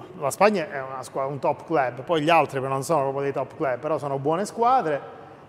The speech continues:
sei sparito letteralmente dal campo, hai perso, hai perso male, l'allenatore c'ha qualche, sicuramente c'ha qualche responsabilità, l'avrà, però io credo che qualche responsabilità, e caccio quel qualche, ce l'abbia chi? La federazione.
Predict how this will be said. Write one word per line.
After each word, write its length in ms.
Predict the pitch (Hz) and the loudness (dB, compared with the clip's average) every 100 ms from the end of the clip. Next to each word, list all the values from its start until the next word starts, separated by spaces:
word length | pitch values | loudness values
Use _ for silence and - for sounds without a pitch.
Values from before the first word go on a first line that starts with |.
| - - - - - | -20 -18 -16 -18 -20
sei 240 | - 160 143 | -10 -6 -6
sparito 420 | - 151 147 139 | -2 0 0 -2
letteralmente 480 | 131 147 139 139 151 | -2 -2 -2 0 0
dal 120 | 151 | 0
campo, 240 | 143 117 143 | 2 0 2
hai 100 | 143 | 2
perso, 320 | 156 131 160 | 2 0 -4
hai 80 | 156 | -2
perso 320 | 190 - 240 | -4 0 0
male, 480 | 226 226 233 247 233 - - - - - - | 2 2 2 0 -2 -12 -18 -20 -20 -16 0
l'allenatore 540 | 160 170 196 208 226 | 2 4 4 4 2
c'ha 140 | 180 | 2
qualche, 680 | 165 190 180 180 180 175 170 | 0 4 4 2 2 2 2
sicuramente 640 | - 160 160 170 196 165 143 | -4 -4 2 2 2 0 -2
c'ha 160 | 147 | -2
qualche 380 | - 147 135 147 | 2 2 2 -2
responsabilità, 800 | 143 - 151 131 143 147 151 151 | -2 -4 -6 -6 -4 -2 0 2
l'avrà, 400 | 143 139 139 123 - - - | 2 4 2 0 -8 -18 -8
però 140 | 294 381 | -6 0
io 140 | 311 | 0
credo 360 | 185 190 156 147 | 2 4 4 2
che 120 | 165 | 2
qualche 380 | 226 220 - 170 | 4 4 4 4
responsabilità, 1160 | 175 - 175 160 175 175 180 180 165 131 - - | 4 2 0 2 2 4 4 6 6 6 0 -10
e 140 | 156 - | -10 0
caccio 400 | 165 147 - 139 | 2 4 2 4
quel 200 | 147 135 | 4 4
qualche, 960 | 165 131 127 120 233 254 - - - - 190 | 6 6 6 4 4 4 2 -14 -16 -16 -10
ce 120 | 208 | -2
l'abbia 320 | 202 175 165 | 0 0 0
chi? 260 | 160 175 127 | 0 -2 -4
La 120 | 147 147 | -6 -2
federazione. 720 | 175 165 156 - 190 135 | 0 2 0 0 -2 -2